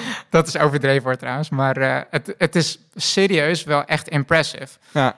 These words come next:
Speaker 1: En sowieso de grap is, een stukje, een, een groot deel van, van programmeerleven
Speaker 2: Maar
Speaker 1: is,
Speaker 2: is,
Speaker 1: eh,
Speaker 2: is dit een betaalde dienst?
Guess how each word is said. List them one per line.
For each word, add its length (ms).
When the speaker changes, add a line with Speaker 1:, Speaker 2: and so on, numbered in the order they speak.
Speaker 1:
En 420
sowieso 340
de 80
grap 340
is, 140
een 120
stukje, 580
een, 220
een 60
groot 320
deel 220
van, 360
van 260
programmeerleven 960
Speaker 2:
Maar 100
Speaker 1:
is, 200
Speaker 2:
is, 160
Speaker 1:
eh, 60
Speaker 2:
is 100
dit 240
een 160
betaalde 560
dienst? 520